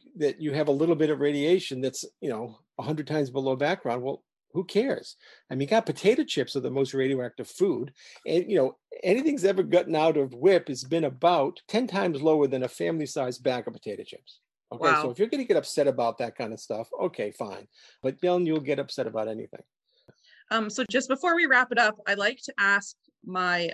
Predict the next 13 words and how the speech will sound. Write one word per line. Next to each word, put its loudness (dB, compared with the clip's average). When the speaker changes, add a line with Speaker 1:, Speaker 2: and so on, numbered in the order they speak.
Speaker 2:
podcast -2
guests, -2
what 4
advice 2
would -6
you -4
give 2
to -2
somebody -4
who -4
is -6
undecided 0
or -8